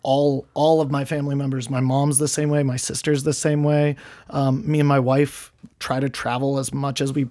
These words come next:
possibly can. Um, that's one thing I love about cannabis is it allows me to travel to different places and, and interact with, with cannabis culture, but also amongst different cultures. So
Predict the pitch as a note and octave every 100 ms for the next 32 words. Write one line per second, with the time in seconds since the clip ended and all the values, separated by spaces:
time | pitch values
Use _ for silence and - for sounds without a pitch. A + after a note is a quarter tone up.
0 | - - - C3 - C#3+ C#3+ - C#3+ D3
1 | D3 C#3 - - - - C#3+ C3+ C3 A#2+
2 | A#2 - - _ D#3 D3+ F3 E3 D#3 C3+
3 | C#3 C#3+ C#3 C3+ - - C#3+ D3+ D3+ -
4 | C#3+ C#3 C3 C3 C#3+ B2+ C#3 C3+ - B2+
5 | C3 C#3 C3+ C3+ C#3+ - D3+ C#3 D#3 C#3+
6 | C#3 C3+ A#2 - - - E3 E3 F#3 E3
7 | D3 D#3+ - D#3 C3 - - - _ D3+
8 | C#3 - F#3+ F#3 D#3 - D3 C#3+ - C#3
9 | C3 D3+ C#3+ D3 - C#3 C#3 - C3+ C3+
10 | - - - C3 C3+ - - - D#3+ D#3
11 | G3 F#3+ F#3+ - - C#3+ C3